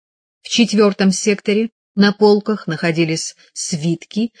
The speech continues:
а рядом с ними на стене висела карта звёздного неба с виду очень древняя.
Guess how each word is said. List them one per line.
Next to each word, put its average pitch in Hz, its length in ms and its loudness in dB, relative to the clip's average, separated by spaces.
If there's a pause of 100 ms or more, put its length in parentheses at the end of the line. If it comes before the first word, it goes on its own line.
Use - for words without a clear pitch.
(140)
а 165 140 0
рядом 160 300 0
с - 160 -8
ними 240 240 4
на 175 120 2
стене 165 380 -6
висела 175 360 -2
карта 190 460 -2
звёздного 165 500 -2
неба 190 340 0
с - 120 -8
виду 175 240 2
очень 165 420 -2
древняя. 127 520 -10